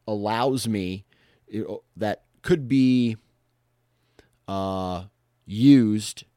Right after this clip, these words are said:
those principles used on your properties that you hunt. And the three, for me, every time I get, I, I get frustrated or I find myself in a rut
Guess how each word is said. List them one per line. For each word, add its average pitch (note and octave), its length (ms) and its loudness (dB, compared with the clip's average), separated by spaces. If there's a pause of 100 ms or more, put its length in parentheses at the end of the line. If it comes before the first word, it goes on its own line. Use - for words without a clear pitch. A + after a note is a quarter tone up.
those A#2+ 240 0
principles G#2 560 -6
used G#2+ 720 2 (480)
on G#2+ 520 -2 (300)
your B2+ 380 0
properties F#2 640 -8
that F#2 160 -8
you A2 220 -2
hunt. F2+ 260 -12 (720)
And G#2 580 -4 (400)
the G#2 140 -6
three, D3+ 300 -4
for - 360 -10
me, B2 520 -4 (680)
every D3+ 260 -2
time D3+ 280 -2
I B2 100 0
get, A2+ 300 -2 (240)
I, A2 200 -6 (1080)
I - 60 -10
get G#2+ 160 -6
frustrated G2 720 -2 (300)
or G#2 100 -2
I G2+ 40 -4
find A#2+ 280 -2
myself A2 440 -4
in A2 40 -6
a F#2+ 80 -6
rut G2 400 -4